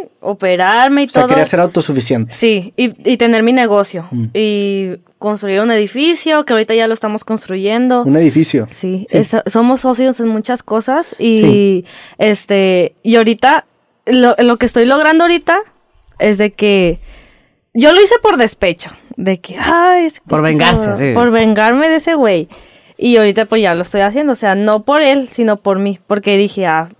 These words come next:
Speaker 1: no tiene caso, o sea, tengo un, o sea, estudié una carrera de criminología
Speaker 2: Ok.
Speaker 1: y, este, pero, pues,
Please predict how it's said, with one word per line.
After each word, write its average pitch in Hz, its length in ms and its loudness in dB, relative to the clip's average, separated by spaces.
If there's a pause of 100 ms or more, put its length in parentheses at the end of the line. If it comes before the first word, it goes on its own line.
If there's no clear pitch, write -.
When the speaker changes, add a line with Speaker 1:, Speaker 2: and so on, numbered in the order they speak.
Speaker 1:
no 208 220 -4
tiene 240 220 0
caso, 247 300 0
o 220 60 -4
sea, 185 180 -2
tengo 202 240 -4
un, 226 280 -2
o 208 120 -6
sea, 190 160 -6
estudié 180 300 -6
una 190 160 -8
carrera 247 580 0
de 254 80 -4
criminología 214 880 -2 (300)
Speaker 2:
Ok. 120 160 -6 (100)
Speaker 1:
y, 220 400 2
este, 185 880 0 (880)
pero, 269 320 6
pues, - 640 -2